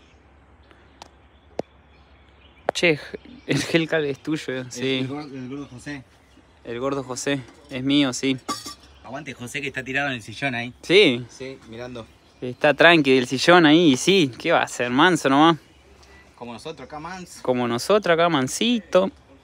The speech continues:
Speaker 1: Como agua de pozo. Enseñé el coche. Ahí está el...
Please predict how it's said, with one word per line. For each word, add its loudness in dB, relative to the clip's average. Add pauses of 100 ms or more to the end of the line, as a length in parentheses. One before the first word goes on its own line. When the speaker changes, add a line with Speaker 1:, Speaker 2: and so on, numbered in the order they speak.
(720)
Speaker 1:
Como 4
agua 8
de 6
pozo. 2 (1800)
Enseñé 2
el 0
coche. 2 (2500)
Ahí -4
está -2
el... -8